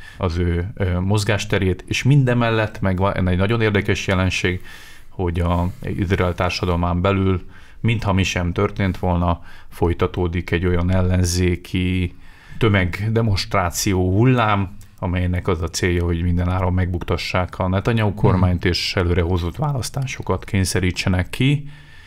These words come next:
Speaker 1: ami, ami hat hónapig nem nagyon történt meg Izrael társadalmán belül, és most megint elkezdődtek ilyen nagy volumenben, és szintén jobboldali elemzők úgy vélik, hogy emögött szintén ilyen nemzetközi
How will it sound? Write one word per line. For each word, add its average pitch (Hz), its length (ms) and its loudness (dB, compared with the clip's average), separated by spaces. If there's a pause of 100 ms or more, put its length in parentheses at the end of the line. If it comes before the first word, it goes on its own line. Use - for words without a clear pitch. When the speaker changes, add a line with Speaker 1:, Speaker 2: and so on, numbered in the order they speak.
(220)
Speaker 1:
ami, 104 520 2
ami 101 200 2
hat 101 220 4
hónapig 101 420 2
nem 95 140 2
nagyon 87 460 0 (240)
történt 92 580 -2
meg 95 200 0
Izrael 92 580 0
társadalmán 92 720 0
belül, 113 260 2
és 104 160 -2
most - 300 -2
megint 92 380 2
elkezdődtek 92 800 0
ilyen 92 140 2
nagy 90 240 2 (420)
volumenben, 101 640 2 (200)
és - 60 -12 (100)
szintén 87 440 0 (220)
jobboldali 90 640 2 (100)
elemzők 92 500 2
úgy 92 220 0
vélik, 95 340 2
hogy 92 200 0
emögött 90 360 0
szintén 87 480 -2
ilyen 143 180 -2
nemzetközi 90 800 -2